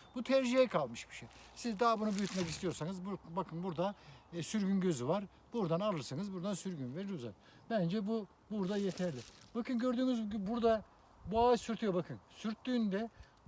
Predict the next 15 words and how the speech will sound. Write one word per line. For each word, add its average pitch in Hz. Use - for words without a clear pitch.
burada, 208
e, 165
yara 220
oluşturacak. 180
Buradan 214
hastalık 208
yükselecek. 110
Zaten 214
burayı 208
da 185
kapatıyor. 190
Bunu 214
buradan 190
kökten 196
alıyoruz. 147